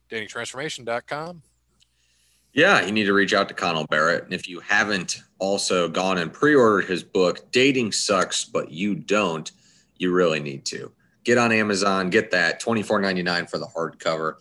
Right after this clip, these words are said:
Speaker 2: Um, should be around the May eleventh time frame, somewhere in that area.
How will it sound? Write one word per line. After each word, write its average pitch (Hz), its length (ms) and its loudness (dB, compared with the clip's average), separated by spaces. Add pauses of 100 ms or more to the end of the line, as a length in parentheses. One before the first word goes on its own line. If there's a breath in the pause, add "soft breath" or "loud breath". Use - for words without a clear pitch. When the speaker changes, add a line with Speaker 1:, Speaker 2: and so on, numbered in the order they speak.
(480 soft breath)
Speaker 2:
Um, 80 320 -2
should 101 220 -2
be 92 100 2
around 90 560 2
the 82 80 -6
May 87 460 -2
eleventh 85 720 -2
time 87 380 -4
frame, 82 640 -6
somewhere 80 640 -4
in - 80 -20
that 76 260 -10
area. 90 520 2